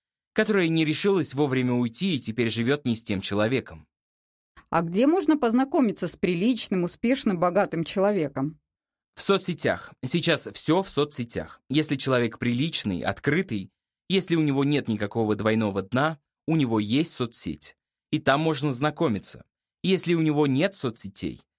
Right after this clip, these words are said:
Speaker 1: ему есть что скрывать. И от такого человека я бы подальше держался.
Speaker 2: Как вы к улучшайзингу относитесь?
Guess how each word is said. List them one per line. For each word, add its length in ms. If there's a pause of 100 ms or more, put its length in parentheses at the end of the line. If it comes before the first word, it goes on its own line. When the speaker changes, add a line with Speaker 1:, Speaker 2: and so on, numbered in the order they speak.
(200)
Speaker 1:
ему 220
есть 240
что 160
скрывать. 580 (160)
И 80
от 140
такого 400
человека 640 (260)
я 140
бы 100
подальше 480
держался. 640 (680)
Speaker 2:
Как 200
вы 120
к 40
улучшайзингу 760
относитесь? 840